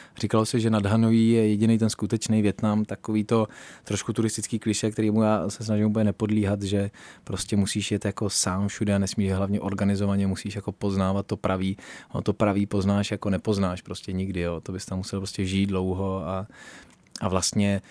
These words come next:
to, co je v těch průvodcích předpřipravený, tak je jako do jistý míry dobře, protože nemáš za měsíc šanci jako si najít ty místa sám, který stojí za to.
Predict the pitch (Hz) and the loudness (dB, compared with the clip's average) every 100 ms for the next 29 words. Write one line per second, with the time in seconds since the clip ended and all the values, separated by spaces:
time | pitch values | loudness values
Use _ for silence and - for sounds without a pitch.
0 | - - - - 104 - - 104 98 - | -20 -8 -4 0 0 -2 -4 -2 0 -2
1 | 104 - 98 - 113 113 104 95 98 - | -6 -6 -6 -6 -4 -2 0 0 -4 -2
2 | 104 98 107 104 101 85 95 101 101 - | -2 -2 -2 -2 -2 -4 -4 -2 -4 0
3 | 101 101 101 98 104 95 - 101 95 95 | 2 2 0 -2 -2 -2 -4 -6 -2 0
4 | 92 101 98 95 90 120 - 95 90 - | 2 2 0 0 -4 -6 -4 -4 -4 -4
5 | 95 - - 98 92 98 101 95 - 95 | -6 -6 -4 -2 -2 -2 -4 -6 -6 -6
6 | - 92 87 101 - 95 95 - 95 95 | -2 -2 -2 -6 -8 -8 -8 -8 -6 -6
7 | 87 90 | -6 -6